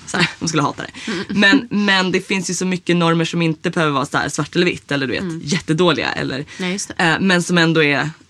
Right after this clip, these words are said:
Speaker 1: eh, jag tror absolut att man, att man, att, att de här grejerna, och det är inte bara vår show, obviously, men de här burleskscenen, burlesk är så himla viktigt i den, liksom, normaliseringen av att det är så här det ska vara.
Speaker 2: Mm.
Speaker 1: Alltså att öppenhet,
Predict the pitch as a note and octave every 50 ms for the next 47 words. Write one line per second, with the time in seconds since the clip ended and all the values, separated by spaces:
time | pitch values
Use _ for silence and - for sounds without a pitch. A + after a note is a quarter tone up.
0 | _ - - E3+ D#3 C#3 D#3+ F3 - A3 F#3 E3+ - F#3+ G#3 A3+ G#3+ F#3 F3+ -
1 | D#3 - E3 D3 D3 D3 C#3+ D3 - _ _ _ _ _ _ - D#3+ D#3+ - -
2 | E3 D3+ - - E3+ - - - F3 F3 - F3 E3+ E3+ E3 G3+ F3+ F3+ F3 F#3
3 | F#3+ G3+ G3 F3 D3 A2+ F2 E2+ F2+ - C3+ D3 C#3 B2 C3+ C3 C3+ D3+ D3 C3
4 | - - E2 - - - D3 D3 - - - - - D#3+ - - - - - -
5 | F3 E3+ D#3+ E3 E3 E3+ F3 D#3 D#3 - E3 E3 E3+ E3 E3+ F3 - - - -
6 | - G#3+ G3+ F#3+ F3+ D#3+ C#3+ C#3 C3+ B2 - E3 D#3+ D#3+ E3 - - - - -
7 | - D#3+ D3+ E3 - D#3+ D#3+ E3+ D3+ D3 C#3+ C#3+ E3 - - - - D#3 D#3+ -
8 | - - - - - - - - - _ _ _ _ - E3+ F3+ F3 E3+ D#3+ D3+
9 | D#3+ D3+ C#3 C#3 C#3 C#3 C#3+ D3 - _ _ _ _ - E3+ D#3+ - D#3+ E3 E3+
10 | E3+ E3 E3 E3+ E3 D#3+ E3 E3 - - A3+ A#3 B3 A#3 F3+ D3+ C3+ A#2 E2 F2+
11 | - - _ - - E3+ D#3 D3 C#3+ C3+ B2+ - _ - F3 D#3+ - - D#3 D3
12 | - - D3+ D3 C#3 C3+ C#3 - - C#3 C#3 C#3 C3+ D3 F3 D#3+ - - - G3+
13 | G#3 F#3+ E3 E3 F3+ E3 E3 D#3 - - - D#3+ - _ - D#3+ D3 D3 D3+ D#3+
14 | D#3 C#3 C3 C#3 D3 - - - -